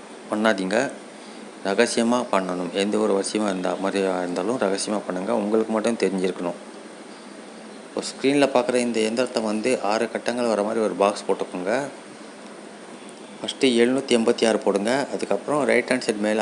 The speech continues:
ஆறு, அதுக்கு கீழே ஒன்பது, அதுக்கப்புறம் லெஃப்ட் ஹேண்ட் சைடு மேலே நாலு போடுங்க, அதுக்கு கீழே ஏழு போடுங்க, அதுக்கப்புறம் நடுவுல மேலே வந்து எட்டு போட்டு கீழே அஞ்சு போடுங்க. பேர்கள்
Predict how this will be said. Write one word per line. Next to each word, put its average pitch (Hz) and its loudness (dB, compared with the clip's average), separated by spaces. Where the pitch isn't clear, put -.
ஆறு, 107 4
அதுக்கு - -2
கீழே 113 4
ஒன்பது, 101 2
அதுக்கப்புறம் 107 2
லெஃப்ட் 110 2
ஹேண்ட் 131 2
சைடு 104 4
மேலே 110 4
நாலு 120 4
போடுங்க, 104 0
அதுக்கு 117 2
கீழே 110 4
ஏழு 113 6
போடுங்க, 104 -2
அதுக்கப்புறம் 107 -4
நடுவுல 120 4
மேலே 110 4
வந்து 107 0
எட்டு 104 0
போட்டு 104 -2
கீழே 113 2
அஞ்சு 101 0
போடுங்க. 98 0
பேர்கள் 139 8